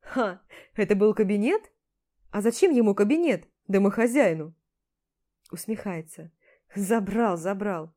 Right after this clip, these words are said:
не переживай». По его тону я понимаю, что знакомство с родителями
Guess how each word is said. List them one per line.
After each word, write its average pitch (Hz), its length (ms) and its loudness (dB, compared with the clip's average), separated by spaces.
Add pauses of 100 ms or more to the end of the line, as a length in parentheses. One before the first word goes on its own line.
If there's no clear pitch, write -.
(140)
не 180 140 -6
переживай». 170 640 -10 (540)
По 196 80 -2
его 190 240 -2
тону 294 480 -6
я 185 160 -8
понимаю, 202 560 -10 (200)
что - 180 -6
знакомство 226 440 -2
с - 100 -10
родителями 190 680 -6